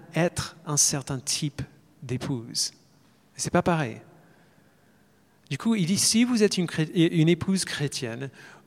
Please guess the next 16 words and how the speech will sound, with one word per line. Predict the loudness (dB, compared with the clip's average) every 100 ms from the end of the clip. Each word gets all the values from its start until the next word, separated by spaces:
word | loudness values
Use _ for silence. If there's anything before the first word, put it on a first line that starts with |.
| -8
vous | 2 4 6
serez | 6 6 4 2 0 -6 -6
distinctive | 0 2 2 -2 -4 -6 -6 -6 -8 -10 -20 _ -4
des | 0 2
autres | 2 0 -2
épouses. | -2 -2 -8 -4 -6 -6 -14 _ _ _ _ -8
De | -6
trois | -2 2 4
manières, | 4 2 0 -2 -4 -12 -20 -20 -2
euh, | 2 4
particulières. | 6 4 0 -4 -6 -6 -8 -14 -20 _ _ _ -20 _ _ _ _ _ -6
Donc, | -4
premièrement, | 0 4 6 6 4
vous | 6
serez | 4 4 4 2
distinctive | 2 0 0 -2 -4 -4 -4